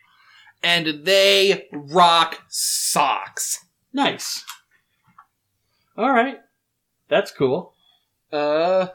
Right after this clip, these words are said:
Speaker 1: and Volbeat, I have to refresh myself, is a Danish rock band, uh, and they play a fusion of rock and roll, heavy metal, and rockabilly.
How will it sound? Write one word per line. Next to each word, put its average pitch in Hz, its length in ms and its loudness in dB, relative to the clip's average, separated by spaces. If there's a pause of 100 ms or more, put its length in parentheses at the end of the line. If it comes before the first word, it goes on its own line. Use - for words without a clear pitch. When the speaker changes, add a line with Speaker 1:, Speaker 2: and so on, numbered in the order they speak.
Speaker 1:
and 156 240 -4
Volbeat, 208 460 2
I 165 80 4
have 165 120 0
to 147 60 -6
refresh 175 400 2
myself, 160 480 0 (320)
is 135 320 -4
a 123 260 -6
Danish 226 340 2
rock 165 320 4
band, 175 480 -2 (240)
uh, 135 200 -4
and 139 140 0
they 151 100 0
play 151 200 0
a 143 60 0
fusion 180 280 -10
of 143 140 -4
rock 185 420 4 (140)
and 139 260 -8
roll, 175 400 0
heavy 139 260 -2
metal, 165 440 -2
and 143 240 -6
rockabilly. 120 920 0